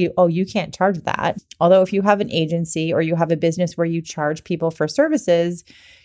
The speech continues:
you will always get people coming your way that will tell you, "Oh, that's too much money.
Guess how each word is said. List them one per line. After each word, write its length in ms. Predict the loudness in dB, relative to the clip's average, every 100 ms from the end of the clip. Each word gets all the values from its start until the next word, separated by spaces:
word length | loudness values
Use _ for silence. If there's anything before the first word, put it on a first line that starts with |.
| _
you 80 | 2
will 140 | 4 4
always 300 | 4 4 2
get 220 | 2 0 0
people 220 | 0 0
coming 320 | 2 -2 0 -2
your 120 | 0
way 140 | 2 2
that 160 | 2
will 80 | 0 -2
tell 140 | -2 0
you, 160 | 0 0
"Oh, 160 | 4 4
that's 200 | 4 0
too 140 | -2 -2
much 140 | -2
money. 300 | -8 -6 -6